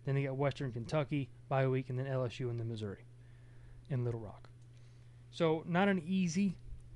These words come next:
but they have four wins in there, I think. They can get, obviously, Portland State.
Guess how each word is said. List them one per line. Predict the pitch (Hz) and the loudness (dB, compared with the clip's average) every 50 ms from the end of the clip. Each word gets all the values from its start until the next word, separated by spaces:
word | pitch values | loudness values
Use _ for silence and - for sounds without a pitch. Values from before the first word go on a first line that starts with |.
| - - - | -14 -2 0
but | 180 175 | 2 4
they | 175 196 202 | 6 8 8
have | 220 220 208 190 | 8 8 8 6
four | - - 226 202 180 | 8 8 8 10 10
wins | 170 170 170 151 139 | 8 8 6 6 4
in | 139 | 4
there, | 139 131 127 123 | 4 2 2 2
I | 123 110 | 0 0
think. | - 165 160 156 151 | 0 0 0 0 0
They | 156 151 | 0 2
can | 170 170 156 | 2 2 2
get, | 170 156 - | 0 0 2
obviously, | 147 151 147 135 - 165 151 139 - | 2 2 2 2 -2 -4 -4 -4 -4
Portland | - 151 156 147 143 139 | -4 -2 -2 0 -2 -4
State. | - - 135 131 135 143 | -2 -2 -2 -2 -2 -4